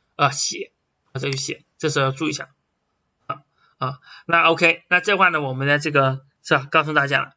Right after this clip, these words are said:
这就是一个对指针变量化呢进行这个读写。好，那么我们呢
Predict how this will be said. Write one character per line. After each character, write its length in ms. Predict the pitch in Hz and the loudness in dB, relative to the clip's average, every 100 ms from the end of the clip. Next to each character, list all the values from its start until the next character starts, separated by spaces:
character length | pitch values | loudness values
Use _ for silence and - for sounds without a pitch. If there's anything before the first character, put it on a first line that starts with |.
| _ | _
这 160 | 160 | 0
就 120 | 147 143 | 2 0
是 160 | 147 | -4
一 60 | 135 | -4
个 180 | 143 135 | -2 0
对 220 | 139 151 | 2 2
指 160 | 143 143 | 0 -4
针 100 | 147 | 0
变 140 | 165 | 2
量 100 | 151 | 2
化 120 | 165 | 0
呢 100 | 139 | -2
进 160 | 135 147 | -6 -8
行 160 | 139 | -6
这 100 | 139 | -4
个 240 | 143 139 - _ _ | -2 -4 -6 _ _
读 140 | 160 | -2
写。 220 | - - _ | 0 -4 _
好， 140 | - 143 - | -8 -8 -2
那 100 | 156 | 0
么 80 | 143 | 0
我 60 | |
们 120 | 131 135 | -2 0
呢 200 | 143 | -2